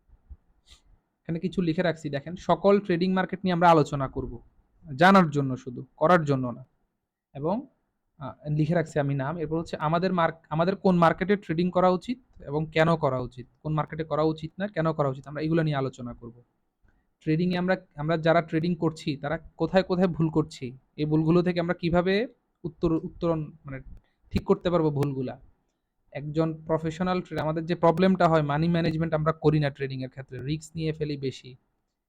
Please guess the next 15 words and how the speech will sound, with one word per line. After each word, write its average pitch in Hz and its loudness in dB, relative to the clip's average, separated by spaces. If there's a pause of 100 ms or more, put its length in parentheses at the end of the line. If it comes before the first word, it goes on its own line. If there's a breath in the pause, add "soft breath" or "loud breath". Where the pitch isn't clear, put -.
(100)
একজন 139 -6
প্রফেশনাল 156 -4
ট্রেডার 170 -4
কিভাবে 165 -4
মানি 151 -4
ম্যানেজমেন্ট, 160 -4
রিস্ক 143 -8
ম্যানেজমেন্ট 143 -10
করে, 131 -6
এটা 175 -8
নিয়ে 147 -10
আপনি 139 -12
বিস্তারিত 143 -6
জানতে 131 -8
পারবেন। 135 -12